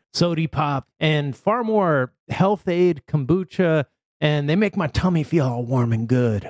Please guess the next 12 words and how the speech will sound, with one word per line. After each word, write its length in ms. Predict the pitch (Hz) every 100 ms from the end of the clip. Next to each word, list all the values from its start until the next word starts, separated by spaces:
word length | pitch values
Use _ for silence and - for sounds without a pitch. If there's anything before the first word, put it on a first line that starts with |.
| -
Cold 240 | - 190 202
in 140 | 190
my 100 | 180
mouth, 480 | 170 185 190 156 - _ _ _ _ -
warm 360 | 147 180 180
in 120 | 175
the 100 | 165 135
tum-tum 920 | - 226 214 170 175 156 135 101 92 _ _
is 280 | 135 123 110
not 380 | 127 127 120 107 _ _ _
their 160 | 151 123
slogan 640 | - 123 113 104 104 98